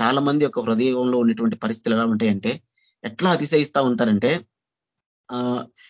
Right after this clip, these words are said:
వాళ్ళు చేసే విధానాలు, వాళ్ళ ప్రవర్తన అంతా కూడా కొంచెం తేడాగానే ఉంటది, వాళ్ళ బోధ అంతా తేడాగానే ఉంటది.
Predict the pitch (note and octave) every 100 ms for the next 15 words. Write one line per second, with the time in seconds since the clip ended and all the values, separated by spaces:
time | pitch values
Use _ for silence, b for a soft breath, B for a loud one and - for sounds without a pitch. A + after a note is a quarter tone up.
0 | b - - D3 D3+ E3 F3 D#3+ D#3 D#3
1 | D3 C#3+ C#3+ C3 C3+ A2+ B2+ C3+ C3+ C3+
2 | B2+ B2+ A#2 C#3+ E3+ F3+ F3+ F3+ D#3+ D3+
3 | C#3 C3+ C#3 C#3 C#3 B2+ B2+ A#2 A#2+ A#2+
4 | A#2 G#2 G#2 A2 B2+ C3+ C3+ B2 A#2+ A#2+
5 | A#2 A#2 A2+ A2 G#2+ G#2